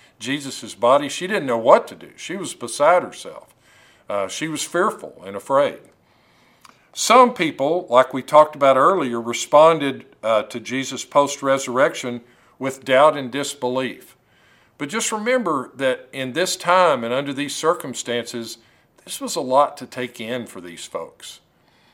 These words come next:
This was just, Jesus was a big deal. And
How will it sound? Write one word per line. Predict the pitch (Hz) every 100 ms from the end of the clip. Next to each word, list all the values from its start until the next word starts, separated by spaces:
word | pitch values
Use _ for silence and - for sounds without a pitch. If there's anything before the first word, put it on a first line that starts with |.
| _ _
This | - - 202
was | 147 -
just, | 143 143 139 - -
Jesus | 196 240 170 -
was | 127 113 95
a | 90 _
big | - 240 127 -
deal. | 165 240 - - _ _ _ _ _ _ 113
And | 113 110 110